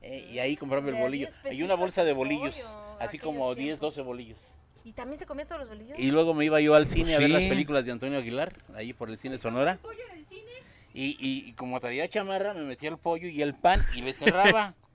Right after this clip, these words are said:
Speaker 1: Y, este, ya su boleto, sí. Y
Speaker 2: No, no,
Speaker 1: ya no me regresaba.
Speaker 2: sí,
Speaker 3: Ve
Speaker 2: sacaba su
Speaker 3: calientito.
Speaker 2: pollo ahí.
Speaker 1: Y, y luego me sentaba ya en los asientos de hasta arriba o a la mitad.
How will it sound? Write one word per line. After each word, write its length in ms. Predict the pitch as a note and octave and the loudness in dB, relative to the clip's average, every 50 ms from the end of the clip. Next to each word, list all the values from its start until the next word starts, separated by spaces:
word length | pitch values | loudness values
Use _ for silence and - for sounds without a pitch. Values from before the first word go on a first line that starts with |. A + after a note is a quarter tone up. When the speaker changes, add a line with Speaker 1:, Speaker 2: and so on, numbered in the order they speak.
| _ _ _ _ - - - _ _ | _ _ _ _ -20 -20 -20 _ _
Speaker 1:
Y, 240 | - B2+ C3 B2 B2 | -20 -16 -12 -10 -10
este, 680 | A#2 - - A2+ A2 G#2+ G#2+ G#2 G2+ G2+ G2+ G#2 F#2+ - _ _ _ | -10 -8 -6 -4 -4 -4 -4 -4 -6 -8 -10 -12 -14 -18 _ _ _
ya 640 | - B2+ C#3+ D#3 E3 E3 D#3 C#3+ C3+ C3 A#2+ A#2+ B2+ - | -2 2 4 4 4 4 4 4 2 2 2 0 -2 -2
su 100 | - F3 | -2 0
boleto, 340 | G#3 A3 A#3+ A#3 - G3 | 2 2 2 2 0 -2
sí. 260 | - - A#3 A#3+ G#3 - - | -4 -4 -6 -8 -10 -12 -14
Y 120 | - - B2+ | -16 -14 -12
Speaker 2:
No, 520 | C4+ C#4 C#4 - G3 G3 - G3 G3+ G#3 | -10 -8 -6 -6 -4 -4 -4 -6 -6 -8
no, 220 | G#3+ A3+ - F3+ | -8 -8 -6 -4
Speaker 1:
ya 120 | G#3 A3+ A#3 | -2 -2 0
no 80 | A3+ A3+ | -2 -2
me 100 | G#3+ F#3+ | -2 -4
regresaba. 180 | E3 E3+ G#3 | -4 -6 -10
Speaker 2:
sí, 120 | E4 E4 F#4 G4+ G#4 G4 - | -12 -12 -12 -14 -14 -8 0
Speaker 3:
Ve 120 | - D#3+ | 4 6
Speaker 2:
sacaba 40 | F#3 | 6
su 60 | F#3+ G3+ | 6 6
Speaker 3:
calientito. 640 | A3+ G#3 F#3 E3+ E3 D3 G3+ A3 A3+ F#3+ G3+ F#3+ | 6 6 6 4 2 4 2 4 6 6 6 6
Speaker 2:
pollo 60 | - F3 E3+ | 4 2 -2
ahí. 220 | D3+ C#3+ C#3+ C#3+ G4+ | -2 -2 -4 -6 -8
Speaker 1:
Y, 40 | - C3 | -8 -6
y 60 | C3+ | -4
luego 220 | D3 E3 F3+ F#3 | -2 -2 -2 -2
me 140 | F3 E3 C#3+ | -4 -4 -6
sentaba 400 | C3 C#3+ C3+ C3 D#3 D#3+ D#3 D3+ | -6 -8 -8 -6 -4 -4 -4 -4
ya 60 | D3+ | -4
en 80 | D#3 D3+ | -4 -4
los 120 | D3 - C3+ | -6 -6 -8
asientos 440 | A#2 - C3 C#3+ D3 - C3+ A#2 | -8 -8 -10 -10 -10 -8 -10 -10
de 120 | G2 G2 G2 | -10 -12 -14
hasta 180 | - - A2 | -10 -8 -8
arriba 500 | A2 A#2 C#3+ D3+ D#3 E3+ G3 A#3+ B3+ A3+ | -6 -4 -4 -4 -4 -6 -6 -8 -8 -8
o 160 | C#3+ A#2 A2 G2+ | -8 -8 -8 -8
a 80 | G2 | -10
la 140 | G#2 G#2 G2+ | -10 -10 -12
mitad. 420 | G#2 G#2 G2 - C#3+ F#3+ A#3 B3 | -12 -14 -10 -6 -6 -6 -6 -8